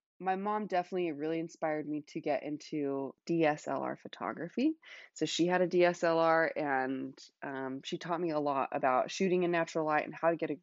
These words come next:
really pretty, um, image of food. And so I feel like I kind of just watched as she learned, you know, along that journey. And then also my sister, Corinne Stocco, she, um, started her blogs, you know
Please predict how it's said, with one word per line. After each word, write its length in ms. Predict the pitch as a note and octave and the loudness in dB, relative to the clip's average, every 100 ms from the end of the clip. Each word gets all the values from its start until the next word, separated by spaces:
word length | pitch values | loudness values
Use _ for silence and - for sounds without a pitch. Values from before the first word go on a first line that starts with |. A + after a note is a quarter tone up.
| - | -4
really 200 | E3+ D#3+ | -2 -2
pretty, 440 | - E3 D#3+ D#3+ - - - - - - - - | -4 -2 -2 -2 -6 -20 -20 -20 -20 -20 -16 -10
um, 300 | C#3+ C3 A#2+ | -6 -6 -4
image 260 | E3+ D#3+ | -2 -2
of 100 | D3+ | -4
food. 320 | - F#3+ F#3 | 0 2 4
And 80 | F3 | 2
so 520 | - D#3+ C#3+ C3+ C#3 - _ _ - | 4 6 8 6 2 -6 _ _ -8
I 80 | |
feel 180 | E3 G3+ | 0 4
like 200 | G#3+ G#3 | 6 4
I 560 | G3+ F3+ E3+ E3 D#3+ D3+ - | 2 2 2 2 -2 -6 -14
kind 240 | - E3+ | -12 -10
of 60 | D#3 | -10
just 180 | D3+ | -12
watched 460 | C#3+ B2+ G#3+ - - | -8 -4 -4 -6 -10
as 120 | E3 | -10
she 220 | - F3+ | -6 -6
learned, 400 | F3 E3+ G3+ A3 - _ _ _ _ - - - | -4 -4 -6 -8 -12 _ _ _ _ -20 -20 -10
you 120 | E3 | -6
know, 200 | C#3+ E3 G3 | -6 -6 -8
along 240 | E3 D#3+ D#3 | -4 -2 0
that 120 | C3+ | -2
journey. 360 | D#3 D#3+ F#3+ | 0 0 0
And 160 | - E3+ | 0 2
then 300 | D#3+ D#3 D#3 | 2 2 0
also 260 | - A#3 E4+ | 0 -2 2
my 120 | C4+ | 2
sister, 720 | F3+ G3 F#3+ D#3 C#3 F3 A#3 A#3 | 0 -4 -6 -4 -2 -2 -2 -4
Corinne 280 | - E3+ | -2 -2
Stocco, 460 | E3 D3+ D3+ D#3+ F3 | 0 0 0 0 -2
she, 480 | - - F3+ F3 E3 D#3+ | -4 -4 -2 0 -2 -4
um, 480 | D3+ C#3 C3+ C3+ D3+ - - - - - - | -6 -6 -8 -14 _ -20 -20 -20 -20 -20 -16
started 400 | - F3+ E3+ D#3+ | 2 4 4 2
her 160 | F3 | 2
blogs, 580 | D#3+ D#3 D3+ D3 - - - | 4 4 4 2 -6 -14 -8
you 100 | D#3+ | -4
know 280 | C3+ C3 | -2 -2